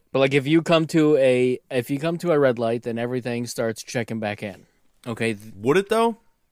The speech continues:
Speaker 2: You, you've ob-, obviously seen red lights there before. Maybe you just check out the whole, the whole way.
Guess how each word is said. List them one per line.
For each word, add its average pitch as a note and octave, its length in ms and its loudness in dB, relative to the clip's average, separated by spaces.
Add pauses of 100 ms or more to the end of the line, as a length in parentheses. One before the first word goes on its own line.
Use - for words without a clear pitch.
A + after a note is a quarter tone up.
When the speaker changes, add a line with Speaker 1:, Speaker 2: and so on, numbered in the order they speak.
(340)
Speaker 2:
You, B2 220 0
you've B2 200 -2
ob-, B2 220 2 (120)
obviously A2+ 460 0
seen G2 220 -4
red G2 180 2
lights F2+ 240 0
there F2 140 0
before. G2+ 480 -2 (420)
Maybe A#2 240 0
you A#2+ 120 6
just A2 260 -2
check - 260 -2
out A2+ 200 0
the G#2 80 -4
whole, G#2 320 0 (120)
the F#2+ 160 -4
whole A2+ 180 2
way. A#2 280 2